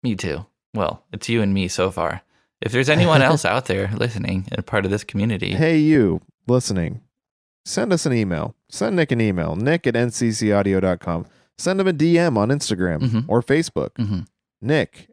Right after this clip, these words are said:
Speaker 2: at Nick, N C C Audio.
Speaker 1: Yeah.
Speaker 2: I-, it's, it's really easy. You just send him one, say, "Hey there,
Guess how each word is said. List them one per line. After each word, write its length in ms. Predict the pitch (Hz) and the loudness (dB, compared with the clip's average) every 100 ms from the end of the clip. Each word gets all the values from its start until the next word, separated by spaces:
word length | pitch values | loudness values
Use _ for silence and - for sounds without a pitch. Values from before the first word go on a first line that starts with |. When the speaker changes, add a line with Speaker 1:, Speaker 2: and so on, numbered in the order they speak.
| _ | _
Speaker 2:
at 220 | - 95 - _ - | -4 -4 -4 _ -8
Nick, 340 | 110 160 - _ _ _ | 0 0 -2 _ _ _
N 140 | 127 | -4
C 180 | 139 147 | 0 0
C 160 | 131 143 | 2 2
Audio. 400 | 147 110 78 - _ _ _ - | 2 2 -2 -6 _ _ _ -4
Speaker 1:
Yeah. 220 | 294 214 | -2 0
Speaker 2:
I-, 40 | 101 | 0
it's, 380 | 85 98 - - | 2 0 -4 -6
it's 180 | 90 120 | -6 0
really 300 | 147 139 127 | 2 4 4
easy. 280 | 113 85 - _ _ _ _ _ | 0 -2 -8 _ _ _ _ _
You 60 | 104 | -4
just 120 | 143 | -2
send 200 | - 151 | 0 0
him 80 | 143 | 0
one, 240 | 147 147 147 | 0 0 -2
say, 300 | - 98 95 | -2 0 0
"Hey 240 | 151 220 | -2 0
there, 340 | 120 85 80 | 0 0 -4